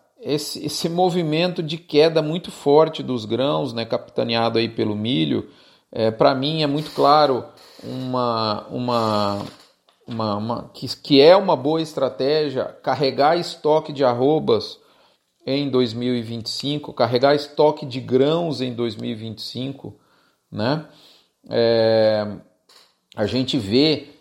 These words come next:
esse movimento de compra de gado magro por frigoríficos que têm, que têm, é, operações de engorda muito forte, muito forte.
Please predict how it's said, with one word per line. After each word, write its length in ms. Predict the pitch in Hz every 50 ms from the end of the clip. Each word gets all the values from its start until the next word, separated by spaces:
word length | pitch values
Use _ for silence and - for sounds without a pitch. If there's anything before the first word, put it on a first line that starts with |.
| _ -
esse 420 | 120 123 147 160 151 151 - 147 135
movimento 680 | 131 131 131 120 113 117 117 117 123 135 139 131 127
de 120 | 110 113 113
compra 460 | - - 120 123 127 123 - 123 117
de 120 | 107 110
gado 340 | 101 113 117 120 117 113 110
magro 480 | 104 107 110 113 120 120 107 107 104 98
por 260 | - 113 113 110 104
frigoríficos 880 | - - - 123 123 110 113 113 110 120 127 131 131 - - - -
que 140 | - - 110
têm, 500 | - - 117 117 117 113 110 101 101 - _ _ _ _ _ _ _ _ _
que 140 | - 123
têm, 840 | 110 - - 117 110 113 113 117 113 110 110 107 104 101 98 95 95 95 90 - - - _ _
é, 640 | - - 101 98 95 92 90 90 90 95 90 - - -
operações 680 | - 113 - - 120 113 107 107 - - 123 120 120 113
de 100 | 107 113
engorda 540 | 110 107 98 95 107 113 123 135 131 117 117
muito 600 | 113 117 127 139 151 160 175 185 190 180 - 151
forte, 680 | - - - 117 117 120 127 131 127 127 - - - - _
muito 480 | - 120 120 127 135 143 147 147 - -
forte. 580 | - - 104 104 104 110 113 113 113 - -